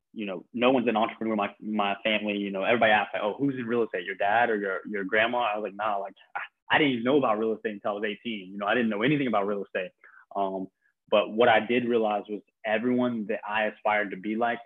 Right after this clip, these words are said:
everyone on YouTube with the car collections, with the, the clothes and stuff like that, especially back then, five, six years ago,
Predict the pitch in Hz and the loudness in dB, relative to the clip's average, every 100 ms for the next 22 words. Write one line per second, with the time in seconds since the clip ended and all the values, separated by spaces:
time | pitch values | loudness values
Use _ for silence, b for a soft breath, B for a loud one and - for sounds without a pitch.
0 | - 113 113 110 101 104 107 117 107 104 | -8 -4 -4 -2 -2 -4 -4 -4 -4 -6
1 | - - 104 104 104 104 - 110 101 101 | -8 0 2 2 0 -2 -2 -12 -10 -10
2 | - - - _ _ _ _ _ _ _ | -10 -14 -14 _ _ _ _ _ _ _
3 | - 190 - 147 139 143 127 123 123 117 | -10 -8 0 4 6 6 4 2 2 2
4 | 104 117 127 104 - 123 123 113 104 - | 2 4 2 0 0 0 2 2 2 0
5 | 117 123 104 110 107 - 113 131 165 185 | -4 -2 -2 -2 -4 -4 -4 2 2 2